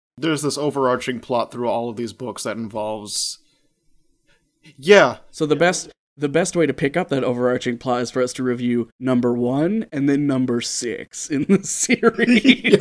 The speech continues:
Speaker 1: perfect.
Speaker 2: Yeah. We're gonna fucking nail this one. So, hi, s-, if C B Archer, if you're listening, sorry. <laughs> We just picked two that are about things we like. Actually, I let Stan pick both of these because I would have picked the No Man's Sky one just to make fun of it.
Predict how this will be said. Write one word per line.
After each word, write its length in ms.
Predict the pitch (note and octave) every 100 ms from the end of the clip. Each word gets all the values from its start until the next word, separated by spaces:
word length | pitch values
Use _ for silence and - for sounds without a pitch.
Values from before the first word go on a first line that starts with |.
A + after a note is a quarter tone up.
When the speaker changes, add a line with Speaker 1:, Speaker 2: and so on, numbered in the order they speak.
| - -
Speaker 1:
perfect. 480 | E3+ E3 C3+ -
Speaker 2:
Yeah. 400 | - D3+ F3+ B2 - - _ -
We're 80 |
gonna 100 | C#3+
fucking 460 | C3 C3 B2+ B2 A#2
nail 220 | B2 B2
this 180 | A#2+ A#2+
one. 140 | B2
So, 280 | A#2+ C3+ B2+ - _ _
hi, 220 | C#3 C#3+ C#3
s-, 160 | -
if 160 | D3 B2+
C 220 | - G3+
B 140 | F3+
Archer, 380 | D#3 C#3 B2+ C3+
if 80 | A#2+
you're 140 | C#3
listening, 560 | C3+ B2+ B2+ A#2+ A#2+ -
sorry. 960 | - - B2 C#3 C#3 C#3+ C#3+ C#3 D#3 -
<laughs> 60 | - _ _ _ _ _ -
We 120 | C#3
just 220 | D3 C#3+
picked 260 | D3 C#3+ - -
two 320 | C#3 C3+ C3+
that 140 | B2+
are 20 | B2+
about 300 | C3+ C3 -
things 340 | C3 C3 B2+
we 100 | C3+
like. 460 | A#2+ A#2+ A#2+ - - _ _ _ _ -
Actually, 300 | E3 E3 C3+
I 60 |
let 200 | D#3 E3+
Stan 340 | - E3 D#3 C#3
pick 180 | C3 B2+
both 180 | B2
of 100 | A#2
these 200 | A#2+ A#2
because 240 | B2 A#2 B2
I 120 | B2+
would 120 | C#3+
have 80 | D3+
picked 200 | D3 C#3
the 80 | B2+
No 240 | B2 A#2+
Man's 320 | A#2+ A#2+ A2+ -
Sky 320 | A2+ A2+ A#2
one 300 | A#2+ B2 B2+
just 180 | A#2 A#2+
to 60 |
make 220 | A2+ G#2+
fun 220 | - A2 A#2
of 140 | B2+
it. 260 | C#3 C#3